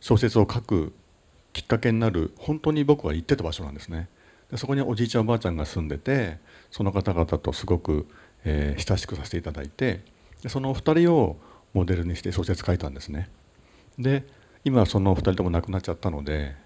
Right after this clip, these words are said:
えー、空き家になってたんですけど、その空き家がそのまま今回の、えー、ロケ地として使われたので、きっとあのおじいちゃんおばあちゃんが天国で見て、あの、喜んでくれてるだろうなっていう風な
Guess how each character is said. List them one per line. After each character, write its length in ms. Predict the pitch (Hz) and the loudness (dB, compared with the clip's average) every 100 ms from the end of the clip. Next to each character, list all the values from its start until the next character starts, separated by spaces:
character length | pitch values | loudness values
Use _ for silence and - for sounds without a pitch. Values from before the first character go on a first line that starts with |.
| - | -12
え 640 | 78 73 69 71 76 73 | -10 -8 -8 -8 -8 -10
ー、 20 | - | -6
空 120 | 87 | -4
き 100 | - | -2
家 60 | |
に 80 | 117 | -2
な 60 | 120 | -2
っ 20 | |
て 100 | 98 | -6
た 120 | - | -8
ん 40 | 71 | -10
で 80 | |
す 80 | 67 | -12
け 80 | - | -10
ど、 280 | 73 73 78 - _ - _ | -6 -6 -8 -16 _ -20 _
そ 120 | - | -4
の 100 | 110 | 2
空 120 | 104 101 | 4 4
き 120 | - | 6
家 100 | 101 | 6
が 160 | 101 | 6
そ 120 | 92 107 | 2 0
の 80 | |
ま 120 | 98 95 | 2 2
ま 260 | 87 90 - - _ | 2 -2 -8 -20 _
今 200 | - 92 | -6 -6
回 200 | 82 78 | -4 -4
の、 280 | 73 71 71 - | -4 -6 -8 -10
え 840 | 76 76 69 67 - - - 85 85 - | -10 -8 -8 -10 -10 -12 -14 -16 -20 -10
ー、 60 | - | -6
ロ 80 | |
ケ 100 | - | -4
地 100 | - | -4
と 120 | - - | -8 -10
し 60 | |
て 120 | - | -10
使 220 | - - 82 | -12 -8 -6
わ 60 | |
れ 80 | 82 | -6
た 120 | 92 | -6
の 100 | 76 | -8
で、 360 | 67 78 73 73 - - - - | -6 -6 -6 -10 -18 -20 -20 -20
き 80 | - | -20
っ 20 | - | -8
と 140 | 113 | -4
あ 40 | 101 | -2
の 120 | 101 | 0
お 80 | 98 | 0
じ 80 | 98 | 0
い 40 | |
ち 80 | 92 | 0
ゃ 40 | |
ん 20 | |
お 40 | 92 | 0
ば 100 | 90 | 0
あ 40 | |
ち 100 | 85 | -2
ゃ 40 | 80 | -6
ん 20 | |
が 100 | 78 | -6
天 180 | 95 85 | -8 -8
国 140 | 73 - | -10 -6
で 200 | 80 90 - _ _ | -6 -6 -12 _ _
見 140 | 87 78 | -6 -2
て、 280 | 80 76 - | -2 -2 -4
あ 100 | 82 | -8
の、 300 | 73 78 71 76 85 | -4 -4 -2 -2 -2
喜 120 | 95 | -2
ん 40 | |
で 80 | 85 | -4
く 100 | 82 | -4
れ 60 | 85 | -4
て 100 | 92 | -4
る 60 | |
だ 80 | 82 | -4
ろ 120 | 78 | -6
う 20 | 76 | -6
な 280 | 85 104 | -2 0
っ 40 | 110 | -2
て 240 | - - | -6 -6
い 160 | 85 73 | -4 -6
う 60 | - _ _ - - - - _ _ _ _ _ _ _ _ _ _ | -8 _ _ -20 -20 -20 -20 _ _ _ _ _ _ _ _ _ _
風 180 | - 98 | -4 -4
な 300 | 82 80 92 | -4 -8 -10